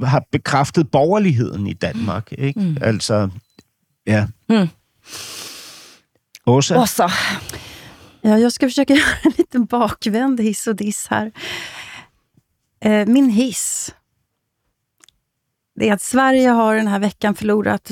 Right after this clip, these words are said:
Speaker 3: två framstående konstnärer. Dramatikern Susanne Osten, som jag älskade,
Speaker 2: Mm.
Speaker 3: och fotografen Elisabeth Olsson Wallin, som jag respekterade djupt. Jag skulle ju kunna dissa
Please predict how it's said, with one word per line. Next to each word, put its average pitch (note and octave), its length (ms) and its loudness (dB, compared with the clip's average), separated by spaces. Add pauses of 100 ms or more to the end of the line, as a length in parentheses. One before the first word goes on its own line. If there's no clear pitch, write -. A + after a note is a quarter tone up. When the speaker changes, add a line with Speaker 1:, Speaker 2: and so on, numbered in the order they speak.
Speaker 3:
två G3+ 480 0
framstående G#3+ 920 0
konstnärer. - 840 -6
Dramatikern A#3 720 0
Susanne G#3 480 -2
Osten, A3+ 560 -4
som G#3+ 220 -6
jag F#3 320 -2
älskade, - 600 -4 (520)
Speaker 2:
Mm. D#3 180 -4 (140)
Speaker 3:
och A#3 300 0
fotografen G3+ 680 -2
Elisabeth F#3+ 520 -4
Olsson F#3+ 340 -4
Wallin, F#3 360 -2
som F#3+ 180 -2
jag F#3 140 0
respekterade F#3 640 -6
djupt. F#3+ 720 -2 (440)
Jag B3 160 2
skulle B3 440 2
ju B3 80 4
kunna A3+ 320 2
dissa G#3+ 920 0